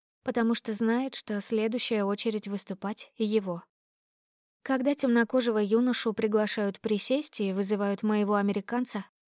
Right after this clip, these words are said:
я ощущаю в желудке неприятное покалывание. Мне волнительно и вместе с тем интересно, что же такого он скажет. Прикусываю губу и замираю, пока он готовится к выступлению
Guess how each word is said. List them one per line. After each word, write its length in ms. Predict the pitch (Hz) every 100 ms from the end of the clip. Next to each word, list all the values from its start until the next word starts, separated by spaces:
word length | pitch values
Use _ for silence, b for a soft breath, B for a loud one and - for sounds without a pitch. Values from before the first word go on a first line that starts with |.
| _
я 220 | - 220 214
ощущаю 480 | 196 226 220 208
в 40 | 196
желудке 480 | 202 214 233 - 202
неприятное 640 | 202 214 202 214 208 202
покалывание. 800 | 196 196 254 254 196 180 175 185 _ _ _ _ _
Мне 260 | 233 254 262
волнительно 800 | 277 277 330 370 247 196 190 -
и 180 | - 233
вместе 400 | 233 247 240 -
с 80 | 220
тем 220 | - 233
интересно, 600 | 220 226 214 220 - 214 -
что 240 | - - 220
же 120 | 214
такого 380 | 214 202 208 208
он 120 | 208
скажет. 540 | - 202 185 180 - _ _ _ _ _ _ _
Прикусываю 680 | - 262 262 294 - 240 240
губу 300 | 220 233 233
и 140 | 294 254
замираю, 540 | 202 214 214 226 277
пока 300 | 247 214 208
он 140 | 202 202
готовится 500 | 214 226 220 214 220
к 60 |
выступлению 720 | 214 214 214 226 247 247 208